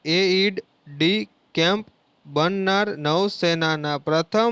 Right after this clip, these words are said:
મહિલા અધિકારીનું નામ શું છે? તેનો આન્સર છે ઓપ્શન બી, લેફ્ટિનન્ટ કમાન્ડર યશસ્વી સોલંકી. પછીનો પ્રશ્ન છે, નીચેનામાંથી ગ્લોબલ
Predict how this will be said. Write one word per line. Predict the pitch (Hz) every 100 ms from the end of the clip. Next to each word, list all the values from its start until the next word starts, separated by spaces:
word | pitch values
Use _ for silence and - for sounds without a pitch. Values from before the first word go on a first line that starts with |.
| 214
મહિલા | 160 156 156 160
અધિકારીનું | 143 160 208 208 165 151 147 147 135
નામ | 131 151 165 160
શું | - 165 160
છે? | - 147 127 - - - - _ _
તેનો | 156 151 143
આન્સર | 143 156 165 180 170
છે | 175
ઓપ્શન | 160 147 156 - - 156 151
બી, | - 147 139 - - _ -
લેફ્ટિનન્ટ | 139 160 170 - 214 175 175 185 - _ -
કમાન્ડર | 156 165 185 190 170 165 165 - 139
યશસ્વી | 156 170 185 - 156 190 - -
સોલંકી. | - 143 143 139 135 139 135 - _ - _ -
પછીનો | 165 180 214 214 233 214
પ્રશ્ન | 160 160 - 160 151 -
છે, | 165 190 - - _ _ _ _ _ _ -
નીચેનામાંથી | 156 - 208 214 214 208 180 165 - 151 120 - 135
ગ્લોબલ | 147 165 180 185 208